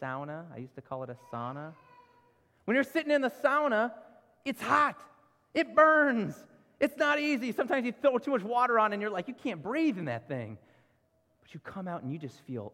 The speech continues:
incredible, invigorated, right?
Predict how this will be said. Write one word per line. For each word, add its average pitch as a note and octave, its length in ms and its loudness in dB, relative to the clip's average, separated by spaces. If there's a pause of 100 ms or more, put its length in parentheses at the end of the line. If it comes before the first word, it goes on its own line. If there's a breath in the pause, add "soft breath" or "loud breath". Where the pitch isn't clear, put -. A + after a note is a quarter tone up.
incredible, A#2 800 -8 (1040)
invigorated, A#2+ 680 -8 (1080)
right? D3 220 -16